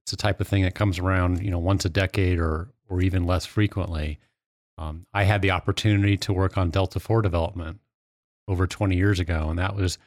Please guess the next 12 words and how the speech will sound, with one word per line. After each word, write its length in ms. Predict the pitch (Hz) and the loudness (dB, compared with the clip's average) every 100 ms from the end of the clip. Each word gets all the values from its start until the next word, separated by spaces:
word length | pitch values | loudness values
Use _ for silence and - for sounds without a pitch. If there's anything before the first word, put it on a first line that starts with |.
| _ _ _ _ _ | _ _ _ _ _
tremendously 480 | 117 120 117 - 107 | 4 6 6 6 2
gratifying 640 | 107 107 107 110 98 95 | 2 2 2 4 4 4
to 80 | 95 | 2
work 260 | 95 101 107 | 2 2 2
on 140 | 95 | 4
that 260 | 98 104 - | 4 2 2
rocket 500 | 101 101 135 151 - | 2 2 2 0 0
and 160 | 117 101 | 0 2
then 140 | 92 | 2
later 280 | 101 120 107 | 4 4 4
to 140 | 92 107 | 2 0
actually, 580 | 98 - 101 92 90 | -2 -2 -4 -2 -2